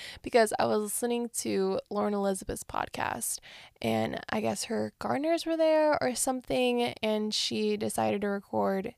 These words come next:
in the closet, so the audio sounded good.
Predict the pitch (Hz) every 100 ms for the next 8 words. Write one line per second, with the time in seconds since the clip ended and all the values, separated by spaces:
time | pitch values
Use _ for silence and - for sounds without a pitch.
0 | _ - 208 - 196 196 220 - - 196
1 | 190 185 - - - 202 208 220 - 277
2 | 294 302 320 330